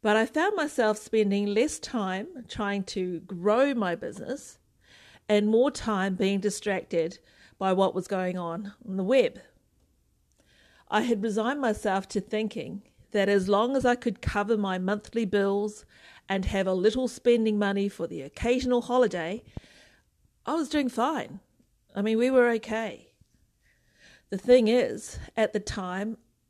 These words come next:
I was not growing my business beyond myself. My business was hiring me out as an employee to other businesses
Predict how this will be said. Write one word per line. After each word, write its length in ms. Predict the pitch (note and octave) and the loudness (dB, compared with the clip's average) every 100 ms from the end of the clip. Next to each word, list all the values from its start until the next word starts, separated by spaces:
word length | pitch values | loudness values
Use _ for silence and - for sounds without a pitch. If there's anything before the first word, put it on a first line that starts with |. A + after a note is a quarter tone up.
| _ _ | _ _
I 120 | F#3+ G#3+ | 0 2
was 140 | G#3 | 4
not 240 | A3 C#4+ | 2 0
growing 380 | - G#3 G3+ G3+ | 0 2 2 0
my 160 | G3 F#3 | -2 -2
business 580 | G3 G3 F#3 F3+ - - _ | -2 -4 -4 -8 -10 -18 _
beyond 720 | G3 F#3+ G3+ G3 F#3+ G#3 - _ | -4 0 2 2 -2 -4 -8 _
myself. 960 | F#3 F#3 G3 - B3+ A3 - F#3 - _ _ _ - _ _ _ - | -8 -6 -8 -2 0 0 -4 -12 -20 _ _ _ -20 _ _ _ -4
My 160 | G3 | 0
business 640 | G#3 A3 C#4 G#3 F#3+ - - | 4 6 6 2 -4 -6 -8
was 140 | F#3+ - - | -8 -10 -8
hiring 480 | A#3+ D4 C4 G3 F#3 | -4 0 0 -2 -4
me 380 | E3+ F3+ A3+ - _ | -6 -8 -12 -20 _
out 440 | A#3+ F#3 E3+ - - | -2 -2 -4 -10 -8
as 160 | - G3 | -4 -2
an 120 | F#3+ | -2
employee 880 | F#3 F3+ A#3+ C4 A3+ A3+ G3 D#3 F#3 | -2 -2 -2 0 0 0 -2 -4 -10
to 160 | - A#3 | -8 -4
other 220 | B3 C#4+ A#3+ | -2 -2 -2
businesses 720 | F#3+ E3+ F3+ - D#3+ G3 | -2 -6 -8 -8 -8 -10